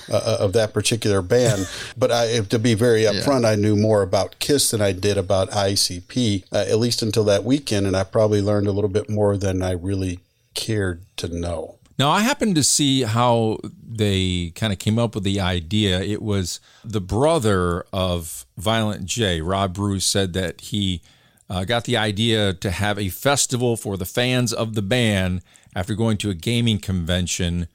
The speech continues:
Speaker 3: in nineteen ninety-eight in Milwaukee. He thought, "Well, if we can do this with games, video games, we can do this with our fans." And, uh, this is, uh, pulled out of a Detroit News article that came out a couple of years ago. So they thought,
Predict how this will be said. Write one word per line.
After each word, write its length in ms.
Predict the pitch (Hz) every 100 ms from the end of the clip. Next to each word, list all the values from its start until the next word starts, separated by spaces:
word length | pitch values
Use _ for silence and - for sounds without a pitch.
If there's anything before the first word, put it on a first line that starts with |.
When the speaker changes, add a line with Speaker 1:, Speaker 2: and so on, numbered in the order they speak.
| _ _ _
Speaker 3:
in 140 | 107 92
nineteen 400 | 101 104 - 98
ninety-eight 540 | 98 92 92 92 104
in 180 | 101 87
Milwaukee. 680 | 87 85 82 104 104 - 82
He 140 | 92
thought, 320 | 92 107 90 -
"Well, 140 | 95
if 120 | 82 -
we 80 |
can 140 | 117 123
do 140 | 123
this 240 | 117 107 -
with 240 | 95 80 - _ _ _ - 92 -
games, 800 | 147 151 139 113 95 92 95 -
video 420 | 87 131 147 117
games, 560 | 95 98 92 90 87
we 100 | 117
can 140 | 110 101
do 140 | 95
this 260 | 92 95 -
with 120 | 90
our 160 | 87 85
fans." 720 | - - 127 104 82 80 78
And, 240 | 87 85 80 - - -
uh, 140 | 90
this 240 | 98 123
is, 420 | 107 87 - - -
uh, 140 | 92
pulled 340 | 90 - 110 98
out 140 | 92
of 80 | 87
a 60 | 85
Detroit 520 | 80 - 110 95 92
News 220 | 101 101
article 380 | 95 82 85 87
that 140 | 85
came 200 | - 95
out 160 | 87 82
a 40 |
couple 340 | - 90 87 82
of 240 | 82 80
years 320 | 92 104 98
ago. 280 | 90 82 82
So 420 | - - 95 87 - - -
they 120 | - 101
thought, 380 | 107 95 95